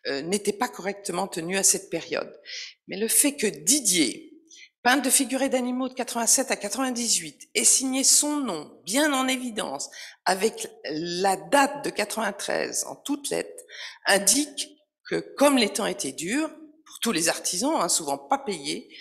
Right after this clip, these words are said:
que Didier a peut-être peint ce tableau en privé et vendu pour son propre compte. Cette plaque figurait dans la célèbre vente même mort organisée par Sotheby en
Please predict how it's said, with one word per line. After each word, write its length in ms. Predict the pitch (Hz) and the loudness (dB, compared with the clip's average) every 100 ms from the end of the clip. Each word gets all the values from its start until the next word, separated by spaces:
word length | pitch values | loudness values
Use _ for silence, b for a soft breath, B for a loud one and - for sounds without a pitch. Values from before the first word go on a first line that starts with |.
| B B - | B B 0
que 80 | 233 | 0
Didier 600 | 180 170 190 202 - - | 0 0 2 2 -2 -2
a 100 | 165 | -4
peut-être 560 | - 185 180 202 - - | -2 -8 -2 -2 -2 -2
peint 140 | 165 | 0
ce 160 | - - | 0 0
tableau 400 | 139 135 147 - | -4 -2 -4 -2
en 160 | 180 | -4
privé 520 | - 160 135 139 - B B 143 | -6 -10 -6 -6 -8 B B 0
et 80 | |
vendu 260 | 160 139 185 | 2 2 -2
pour 160 | 175 - | -6 -6
son 140 | 151 | -6
propre 300 | - 143 - | -4 -4 -6
compte. 320 | - 113 113 - B B B B | -10 -12 -12 -16 B B B B
Cette 300 | 131 165 - | 2 2 2
plaque 220 | 165 - | -2 -2
figurait 380 | - - 147 165 | -4 -6 -6 -4
dans 100 | 165 | -2
la 80 | 147 | 0
célèbre 360 | - 147 151 | 0 2 0
vente 260 | 143 156 - | 0 -2 -2
même 160 | 139 131 | -6 -2
mort 360 | 127 143 160 | 2 2 0
organisée 440 | 139 147 135 147 156 | -4 -4 -4 -4 -4
par 160 | 135 | -4
Sotheby 380 | - 123 123 143 | -4 -4 -8 -6
en 280 | 139 127 | -4 -4